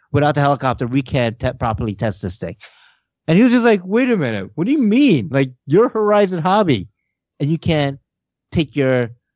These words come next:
your another two seventy C F X or three hundred C F X or any,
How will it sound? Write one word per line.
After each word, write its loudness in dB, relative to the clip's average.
your 0
another 2
two -4
seventy 0
C -2
F -4
X 0
or -2
three -2
hundred 0
C -2
F -6
X -2
or 0
any, 4